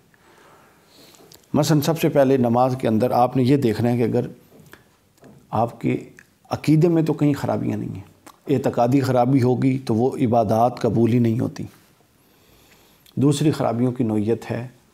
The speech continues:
अ, फ़िक़ही नौइयत की ख़राबी या शरई नौइयत की ख़राबियाँ। क्या आपको वज़ू के फ़राइज़ पता हैं? चूँकि वज़ू के फ़राइज़ पता होंगे तो वज़ू होगा, और वज़ू होगा तो नमाज होगी।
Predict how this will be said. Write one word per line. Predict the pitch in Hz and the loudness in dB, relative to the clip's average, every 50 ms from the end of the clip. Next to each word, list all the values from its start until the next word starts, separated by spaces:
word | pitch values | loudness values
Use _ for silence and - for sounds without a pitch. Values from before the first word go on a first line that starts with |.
| _ _ _ _ _ _ _ _ _ _ - | _ _ _ _ _ _ _ _ _ _ -10
अ, | - 101 98 95 92 87 87 | -6 -4 -2 -2 -2 -4 -6
फ़िक़ही | - - - 139 - - - 156 151 | -6 -2 0 0 0 2 4 4 4
नौइयत | 147 131 120 110 110 123 123 - | 4 4 2 2 0 0 -2 -2
की | 123 113 | -4 -4
ख़राबी | - 113 110 110 107 107 123 123 127 | -2 -2 0 0 0 0 0 2 2
या | 135 123 | 0 0
शरई | - - 190 185 175 151 | 0 0 0 2 2 2
नौइयत | 139 120 117 104 107 104 - | 2 2 0 0 -2 -2 -4
की | - - | -6 -8
ख़राबियाँ। | - - 92 92 - - - - - - _ _ _ _ _ _ _ _ _ - | -6 -6 -8 -8 -8 -10 -12 -14 -16 -18 _ _ _ _ _ _ _ _ _ -4
क्या | - 139 123 | 0 0 2
आपको | 117 123 120 117 - 127 123 120 120 - - - - - _ _ _ _ - | 2 2 0 -2 -2 -2 0 0 0 -2 -4 -10 -18 -20 _ _ _ _ -8
वज़ू | 107 104 131 151 139 151 160 156 | -2 0 2 2 4 4 2 2
के | 160 - 127 120 | 2 0 -2 -4
फ़राइज़ | - - 131 120 113 113 123 120 - - | -2 -2 0 2 2 2 2 0 0 -2
पता | - 113 - 131 123 | -4 -2 0 0 0
हैं? | 117 127 131 131 135 - - _ _ | 2 0 -2 -4 -6 -12 -20 _ _
चूँकि | - 117 107 - 123 | -6 -4 -4 -2 -2
वज़ू | 104 110 123 123 123 131 | 0 0 0 0 0 0
के | 123 123 | -2 -4
फ़राइज़ | - - 110 107 113 117 110 | -4 -2 0 0 0 0 -2
पता | 113 113 107 - 127 | -4 -4 -4 -2 -2
होंगे | 127 127 127 131 117 | 0 2 2 0 0
तो | - 113 | 0 0
वज़ू | 101 113 123 123 123 | 0 0 2 2 2
होगा, | 104 104 101 104 107 104 - - - _ _ _ _ _ _ | 0 0 -2 -2 -4 -8 -12 -14 -20 _ _ _ _ _ _
और | - 113 110 | -6 -4 -2
वज़ू | 107 131 151 143 151 | 0 2 2 2 2
होगा | 123 123 127 117 131 123 | 2 2 2 0 0 0
तो | - 110 | 0 0
नमाज | 104 101 95 92 92 95 95 - | -2 0 0 0 -2 -2 -2 -4
होगी। | - - - - | -6 -8 -8 -12